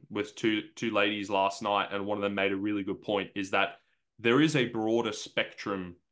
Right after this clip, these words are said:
to the female physique and female anatomy. So it makes sense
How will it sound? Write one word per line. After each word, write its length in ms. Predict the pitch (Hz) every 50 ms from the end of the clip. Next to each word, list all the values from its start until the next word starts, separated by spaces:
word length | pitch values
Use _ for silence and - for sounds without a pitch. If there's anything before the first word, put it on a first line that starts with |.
| _ _ -
to 400 | - 123 110 101 98 95 92 - - _ _ _ _
the 80 | - 113
female 640 | - - - 107 107 104 101 95 98 98 92 90
physique 460 | 87 - 104 98 101 101 95 85 82
and 140 | 95 104 101
female 420 | - 107 104 101 98 95 95 90 92
anatomy. 440 | 95 98 98 98 95 92 90 82
So 180 | - - 113 107
it 60 | 101
makes 240 | 107 117 - - -
sense 440 | - - 120 113 107 107 - -